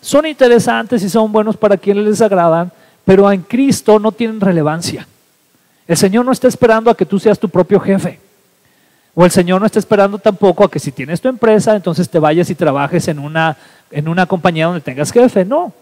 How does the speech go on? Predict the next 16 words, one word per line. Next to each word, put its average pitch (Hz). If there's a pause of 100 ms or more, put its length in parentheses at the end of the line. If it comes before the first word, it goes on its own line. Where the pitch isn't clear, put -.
(420)
el 170
Señor 202
no 208
está 202
esperando 180
eso. 165
Volveríamos 165
al 220
contexto. 208
El 143
Señor 165
está 196
esperando 196
que 180
le 170
obedezcas, 160